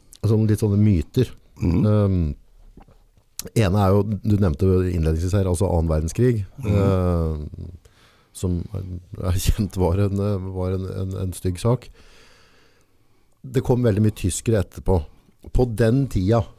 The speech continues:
Speaker 1: var det sånn at, at, eh, altså, hvis du var en god stridende, så gikk de ikke etter i sømma hva du hadde drevet med eller ditt eller datt. Du ville være velkommen i, i legion. Ble det en frihavn for menn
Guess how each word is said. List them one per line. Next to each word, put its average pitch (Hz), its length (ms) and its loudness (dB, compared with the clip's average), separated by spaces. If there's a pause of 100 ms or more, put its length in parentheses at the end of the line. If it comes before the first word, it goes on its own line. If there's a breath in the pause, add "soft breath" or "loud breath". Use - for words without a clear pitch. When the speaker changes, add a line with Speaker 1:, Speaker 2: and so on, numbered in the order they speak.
(200)
Speaker 1:
var 95 360 2
det 104 100 2
sånn 104 200 0
at, 101 160 -8
at, - 280 -4
eh, 98 600 -2 (400)
altså, 95 240 -4
hvis 95 340 -2
du 101 140 0
var 87 320 0
en 95 160 0
god 90 220 -2
stridende, 85 480 -2 (240)
så - 120 -6
gikk 87 260 -2
de 90 120 -2
ikke 92 160 0
etter 85 160 -4
i 87 80 -6
sømma 80 240 -2
hva 80 160 0
du 85 80 0
hadde 85 140 0
drevet 69 180 -2
med 73 80 -2
eller 85 160 -2
ditt 71 160 -6
eller 104 160 0
datt. - 240 -6
Du 92 160 -2
ville 85 320 0 (420)
være 82 240 -2
velkommen 82 460 -2
i, 85 140 -2 (260)
i 90 100 -2
legion. 85 440 -2 (420 loud breath)
Ble 98 260 2
det 101 240 0
en 107 140 0
frihavn 101 560 0 (880 soft breath)
for 107 400 2 (680)
menn 107 320 2